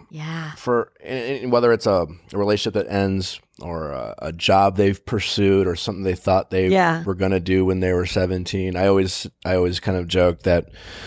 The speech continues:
Speaker 2: in our twenties, we try to live up to their, the expectations we set to our, our, for ourselves when we're fifteen.
Speaker 3: Yeah.
Speaker 2: It's like we don't know anything about life, but we've decided to plan our life. And then when we're in our twenties, we t-, try to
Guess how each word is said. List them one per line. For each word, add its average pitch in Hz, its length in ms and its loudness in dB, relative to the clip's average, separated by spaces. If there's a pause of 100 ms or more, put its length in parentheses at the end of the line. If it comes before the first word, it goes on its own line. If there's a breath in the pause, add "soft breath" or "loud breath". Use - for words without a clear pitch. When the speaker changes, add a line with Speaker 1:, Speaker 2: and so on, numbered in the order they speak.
(320 loud breath)
Speaker 2:
in 104 120 4
our 92 140 4
twenties, 98 540 2
we 92 80 4
try 95 160 2
to 90 80 2
live 87 280 2
up 90 200 2
to 104 80 2
their, 90 300 4 (180)
the 90 160 2
expectations 87 720 0
we 87 80 2
set - 340 -2
to 87 140 -4
our, 85 240 -2
our, 87 160 0
for 90 440 0
ourselves 87 440 2
when 85 100 2
we're 78 80 -2
fifteen. 95 540 -2 (280 loud breath)
Speaker 3:
Yeah. 190 280 4
Speaker 2:
It's 165 120 -4
like 92 100 2
we 92 120 4
don't 90 260 0
know 92 160 4
anything 90 200 4
about 85 180 4
life, 80 340 2
but 82 160 0
we've 82 240 0
decided 87 540 2
to 82 100 4
plan 82 360 0
our 80 140 2
life. 80 340 2
And 85 120 2
then 82 120 4
when 82 120 2
we're 76 140 0 (120)
in 80 100 0
our 76 120 2
twenties, 85 420 2
we 85 80 0 (220)
t-, 87 160 -8
try 87 180 -4
to 76 140 -4